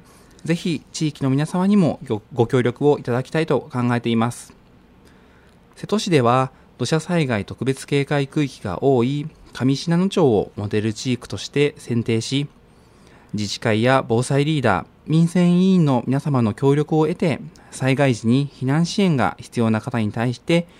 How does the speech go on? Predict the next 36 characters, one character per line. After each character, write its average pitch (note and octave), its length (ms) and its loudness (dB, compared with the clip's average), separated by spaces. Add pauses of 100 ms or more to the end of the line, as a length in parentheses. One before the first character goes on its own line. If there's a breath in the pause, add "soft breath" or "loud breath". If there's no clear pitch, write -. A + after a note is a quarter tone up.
(300 soft breath)
計 - 160 -4
画 A2 200 0
の A#2 220 0 (220)
作 - 260 -10
成 A2+ 140 2
推 A2+ 220 -2
進 A#2+ 260 0
や D#3 240 0 (320 soft breath)
地 - 200 -4
域 C3+ 180 -6
住 F3 180 4
民 D#3 220 4
へ F3+ 60 2
の D#3 180 2 (280)
避 C#3 40 -2
難 C#3+ 160 0
サ D#3+ 100 -4
ポ E3 200 0
ー D#3 40 -4
タ A2+ 240 -2
ー - 120 -4
へ - 20 0
の D#3 240 0
協 C3 200 2
力 C3+ 220 -2
要 D#3+ 120 0
請 D#3 120 -2
な E3 100 0
ど F3+ 160 4
を - 140 0
行 - 160 -4
っ G2 100 -2
て G#2+ 100 -6
い G#2+ 60 -2
ま A2+ 140 -2
す。 - 220 -16